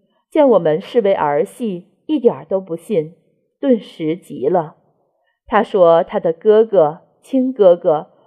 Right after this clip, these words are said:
去年就是中门巴人的毒死的，送到八一，后来又送到拉萨。”都解不了毒。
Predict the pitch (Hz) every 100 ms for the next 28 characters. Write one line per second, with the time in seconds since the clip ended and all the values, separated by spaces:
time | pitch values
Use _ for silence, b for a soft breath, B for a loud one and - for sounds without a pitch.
0 | b _ - 294 220 165 185 220 214 196
1 | 214 175 160 180 233 233 208 170 175 160
2 | 147 147 214 - - - 147 151 _ _
3 | _ _ _ _ _ - 240 202 170 208
4 | 202 214 220 226 247 _ - 226 175 151
5 | 175 185 - 180 160 180 190 208 - 202
6 | 156 _ _ - 208 190 208 247 208 165
7 | 147 175 131 156